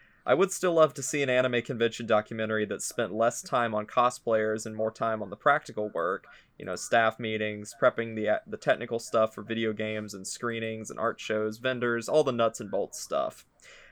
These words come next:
And then I asked him briefly about Johnny Otaku, and he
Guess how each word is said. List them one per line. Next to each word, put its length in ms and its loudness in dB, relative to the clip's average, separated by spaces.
And 100 0
then 100 6
I 100 6
asked 300 4
him 120 -4
briefly 480 -2
about 500 6
Johnny 320 2
Otaku, 680 2
and 80 -4
he 280 -2